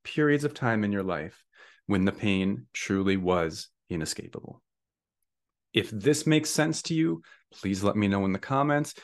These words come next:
If this does not make sense to you, please let me know in the comments. I think that this is a really important, although very depressing, study to understand. I think it has tremendous implications to the lives of, like,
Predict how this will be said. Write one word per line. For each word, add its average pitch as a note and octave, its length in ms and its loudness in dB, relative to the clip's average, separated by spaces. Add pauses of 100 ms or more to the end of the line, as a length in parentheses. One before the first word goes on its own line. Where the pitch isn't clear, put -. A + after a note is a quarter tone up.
If - 200 0
this F3+ 160 8
does G2 200 2
not B2 280 4
make E3+ 180 2
sense E3 300 -4
to E3+ 100 -6
you, D#3+ 260 0 (340)
please A2+ 260 2
let B2+ 120 4
me A#2+ 80 6
know A2 160 6
in G2+ 60 4
the G2+ 80 2
comments. - 640 -6 (240)
I G2+ 100 2
think C3+ 320 4
that A#2 140 2
this A#2 180 2
is A#2+ 120 2
a G#2 80 4
really B2 560 2
important, C3 800 0 (140)
although G2 320 2
very A2 360 4
depressing, B2 580 0
study B2 420 -2
to - 180 -8
understand. G#2+ 760 -2 (320)
I B2 40 2
think C#3 140 6
it A#2+ 60 4
has A#2 200 4
tremendous A2 840 2
implications A#2+ 720 -4
to A#2 120 -2
the G#2 100 2
lives G#2+ 460 4
of, G2 180 -2
like, G2 160 2